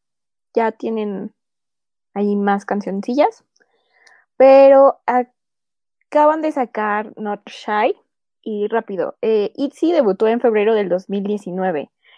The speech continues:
con It's Different. Son un grupo conformado por cinco chicas surcoreanas.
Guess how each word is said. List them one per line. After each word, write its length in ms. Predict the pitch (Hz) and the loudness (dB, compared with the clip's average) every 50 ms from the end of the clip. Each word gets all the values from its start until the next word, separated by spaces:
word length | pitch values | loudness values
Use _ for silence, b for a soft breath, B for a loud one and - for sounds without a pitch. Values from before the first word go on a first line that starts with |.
| b b _ | b b _
con 280 | - 208 202 196 - - | -2 0 0 0 -2 -2
It's 340 | - - 226 - - - _ _ _ _ _ - | -2 -2 -2 -2 -6 -20 _ _ _ _ _ -4
Different. 480 | 269 277 262 - 202 175 160 185 208 - _ _ _ _ _ _ _ _ _ | -2 -2 0 0 -2 -2 -2 -4 -10 -14 _ _ _ _ _ _ _ _ _
Son 220 | _ - 226 233 | _ -4 -2 -2
un 80 | 233 226 | 0 0
grupo 540 | 220 214 - - 220 220 214 214 - - _ _ _ _ _ _ _ _ _ | 0 0 2 2 2 4 4 2 0 -2 _ _ _ _ _ _ _ _ _
conformado 540 | - 247 240 233 277 262 240 208 202 220 220 | -2 -2 0 2 2 2 2 2 2 0 0
por 260 | 220 220 220 220 - _ _ _ | 0 -2 -4 -4 -6 _ _ _
cinco 360 | _ _ - 254 262 240 - 277 | _ _ -6 -4 0 2 2 2
chicas 360 | 277 - 269 - 254 240 - | 2 0 -4 -2 -2 -2 -2
surcoreanas. 720 | - 240 220 220 220 - 220 208 202 190 180 151 - - | -2 -2 -2 -2 -2 -4 -2 0 -2 -2 -4 -6 -10 -12